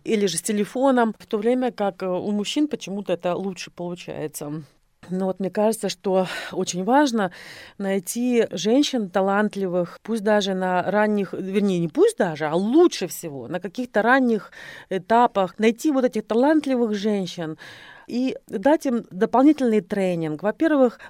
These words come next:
показать, вот, какие бывают вот эти вот, э, нюансы, связанные с, э, умением или неумением представить себя, свои достижения, провести интервью,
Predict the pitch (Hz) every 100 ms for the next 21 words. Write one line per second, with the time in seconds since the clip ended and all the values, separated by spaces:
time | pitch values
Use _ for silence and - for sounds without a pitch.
0 | - 190 226 208 254 247 196 180 - 180
1 | 277 254 180 175 196 190 175 175 190 -
2 | 175 185 180 185 175 175 190 220 240 285
3 | 277 - 208 190 - - - 214 240 247
4 | 214 208 202 196 190 185 - 196 190 185
5 | - - _ 220 240 330 320 277 269 381
6 | 285 226 208 202 196 202 202 196 185 175
7 | 196 - 214 208 185 - 202 160 160 143
8 | 143 - - - 196 220 190 - 214 190
9 | 175 160 156 156 156 160 - - - 214
10 | 214 - 226 214 196 202 190 185 170 170
11 | 156